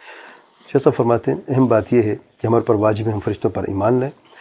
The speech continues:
فرشتوں پر ایمان کیسے لایا جاتا ہے، آخر میں خلاصہ سن لیں۔ شیخ صاحب فرماتے ہیں ہم یہ ایمان رکھتے ہیں کہ فرشتے غیب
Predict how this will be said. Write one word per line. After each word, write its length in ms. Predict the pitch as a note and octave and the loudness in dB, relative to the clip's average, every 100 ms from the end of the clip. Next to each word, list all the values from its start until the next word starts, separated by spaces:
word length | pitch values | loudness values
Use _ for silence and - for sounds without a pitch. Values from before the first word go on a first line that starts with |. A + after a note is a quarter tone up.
| - _ - | -20 _ -2
فرشتوں 280 | D3 - | 0 4
پر 100 | D3 | 4
ایمان 300 | - C3+ C#3 | 4 4 2
کیسے 320 | B2+ D#3 D#3 D#3+ | 4 2 6 6
لایا 220 | C3+ A#2+ | 6 6
جاتا 300 | A2+ A2 B2 | 4 4 2
ہے، 40 | |
آخر 200 | G#2+ C3 | 2 0
میں 100 | A2+ | -2
خلاصہ 320 | - G2+ G2 G#2+ | -2 -2 -2 -2
سن 220 | C3+ B2 | -2 -4
لیں۔ 80 | C3 _ _ _ _ _ - | -8 _ _ _ _ _ -6
شیخ 120 | A2 | -4
صاحب 160 | - G2 | -4 -4
فرماتے 380 | G2+ G2 F#2+ A2 | -2 -4 -6 -10
ہیں 80 | B2+ _ - - - _ - B2+ | -14 _ -20 -20 -20 _ -2 2
ہم 180 | C3+ - - | 2 2 0
یہ 120 | D3 | 4
ایمان 280 | D3 C3+ C3+ | 6 6 6
رکھتے 280 | A#2+ - C3 | 2 2 2
ہیں 120 | A#2+ | 2
کہ 140 | A#2 A2 | 0 -2
فرشتے 340 | A2+ - - C#3 - _ _ _ _ _ _ _ _ _ | -4 -4 -4 -4 -6 _ _ _ _ _ _ _ _ _
غیب 260 | G#2 B2 | 4 4